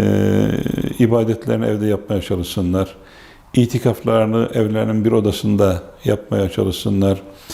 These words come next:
Evlerimiz tefekkür mekanı olsun, zikir mekanı olsun, Kur'an okunsun. Biliyorsunuz,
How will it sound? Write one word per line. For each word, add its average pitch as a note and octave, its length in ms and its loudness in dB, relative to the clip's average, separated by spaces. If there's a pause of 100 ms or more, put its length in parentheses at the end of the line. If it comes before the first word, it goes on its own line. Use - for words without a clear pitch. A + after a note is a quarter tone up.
(340)
Evlerimiz A#2 800 2 (180)
tefekkür A#2 520 0
mekanı G#2+ 500 2
olsun, F#2+ 540 0 (520)
zikir G#2+ 420 2
mekanı G2+ 460 -2
olsun, F#2+ 580 0 (240)
Kur'an A2 420 2
okunsun. F#2 600 0 (540)
Biliyorsunuz, G#2+ 840 2